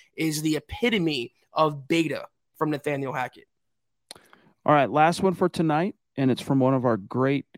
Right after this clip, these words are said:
Speaker 2: community mavens, Savage Boy Kev on Twitch. He says, "Do you guys think that some of the O-line's struggles are because Russ holds on to the ball too long or him not calling out protections pre-snap?"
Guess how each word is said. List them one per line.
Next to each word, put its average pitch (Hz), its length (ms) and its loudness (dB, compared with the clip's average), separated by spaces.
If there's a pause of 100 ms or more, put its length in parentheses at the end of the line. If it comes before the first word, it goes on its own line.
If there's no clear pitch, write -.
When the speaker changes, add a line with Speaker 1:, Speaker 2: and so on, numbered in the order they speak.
(120)
Speaker 2:
community 127 440 2
mavens, 117 540 2
Savage 127 400 -4
Boy 123 140 2
Kev 120 260 -6
on 98 220 -6
Twitch. - 580 -2
He - 0 - (560)
says, - 160 -8
"Do - 120 -2
you 156 60 4
guys 202 240 4
think 175 220 -2
that - 100 -6
some 151 280 0
of 143 40 0
the 131 140 2
O-line's 131 520 0
struggles 123 540 0
are - 60 -8
because 113 320 -4
Russ 120 240 2
holds 123 260 -4
on 120 180 0
to 113 40 -2
the 104 80 4
ball 113 460 4 (420)
too 170 160 4
long 147 380 2
or 127 340 0
him 135 240 2
not 127 160 0
calling 123 300 -2
out 104 120 -4
protections 113 520 -6
pre-snap?" 113 560 -10